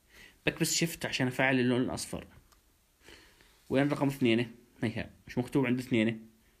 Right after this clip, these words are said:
كومبلكس. يقول لي: "أي صيغة بدك إياها؟" أنا بدي أحولها للصيغة رقم ثلاثة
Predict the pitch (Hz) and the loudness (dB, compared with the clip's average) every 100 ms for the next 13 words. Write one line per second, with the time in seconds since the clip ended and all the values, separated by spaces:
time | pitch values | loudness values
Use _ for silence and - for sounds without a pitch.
0 | _ - 127 95 - - - - - _ | _ 0 2 2 -4 -10 -14 -14 -20 _
1 | - - - - - - 127 131 147 156 | -20 -20 -20 -20 -8 0 2 4 4 2
2 | 156 151 135 127 120 113 113 104 113 - | 2 2 4 2 2 2 2 2 0 -4
3 | - 117 117 110 - 131 127 120 104 104 | -6 -2 0 -2 0 4 4 4 0 0
4 | 120 123 131 139 165 139 - | -2 0 -2 0 2 0 -2